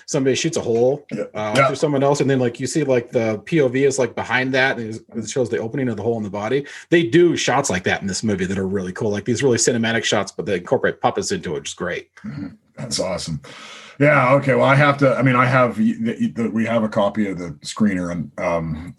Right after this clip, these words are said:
Speaker 2: I, there's one viewing left on it, and I'm gonna have to get to watching it. I just,
Speaker 1: Yes,
Speaker 2: I,
Speaker 1: I used
Speaker 2: I,
Speaker 1: it the first two back to back, but said I would, promised I
Speaker 2: Yes.
Speaker 1: would save one for you.
Speaker 2: Yeah. So I have one left, and I tried to get it to work on my T V, but I couldn't. So I have to w-, wait till I can.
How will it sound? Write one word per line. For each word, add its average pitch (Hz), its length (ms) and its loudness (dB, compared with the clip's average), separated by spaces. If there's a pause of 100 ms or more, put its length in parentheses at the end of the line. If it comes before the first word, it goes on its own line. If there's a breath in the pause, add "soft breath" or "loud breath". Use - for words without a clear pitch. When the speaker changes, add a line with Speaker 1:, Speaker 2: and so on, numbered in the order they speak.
Speaker 2:
I, - 80 -4
there's 92 220 -8
one 104 260 4
viewing 107 380 4
left 90 240 -2
on 87 160 -2
it, 80 80 -4
and 80 100 -8
I'm 90 100 -4
gonna 85 160 -4
have 85 160 -6
to 87 80 -6
get 80 200 -4
to 92 80 -6
watching 82 340 -6
it. 76 140 -8 (260)
I 92 80 -8
just, - 180 -10
Speaker 1:
Yes, 101 140 -4
Speaker 2:
I, 147 80 2
Speaker 1:
I - 40 4
used 175 220 2
Speaker 2:
I, 185 40 4
Speaker 1:
it - 100 -4
the 156 100 2
first 170 300 0
two 160 140 0
back 135 260 -2
to - 80 -12
back, 117 240 -2
but 107 140 -4
said 117 160 -4
I 113 100 -2
would, 107 220 -8
promised 180 320 2
I 156 60 2
Speaker 2:
Yes. - 20 2
Speaker 1:
would 120 120 -2
save 120 220 0
one 95 140 -10
for 87 200 -12
you. 82 120 -18 (180)
Speaker 2:
Yeah. 139 240 2
So 127 160 -2
I 120 60 0
have 131 180 0
one 147 300 4
left, 135 260 2
and 127 80 -6
I 123 60 -2
tried 151 300 2
to 143 40 2
get 143 140 2
it 135 80 0
to 143 80 -2
work 135 240 0
on 120 80 -2
my 117 100 -4
T 123 220 -4
V, 143 180 2
but 123 140 -2
I 104 60 -8
couldn't. - 360 0
So 113 80 -10
I 104 60 -6
have 120 180 -6
to 127 80 -8
w-, 110 200 -6
wait 117 300 -8
till 110 180 -6
I 98 100 -10
can. 95 200 -18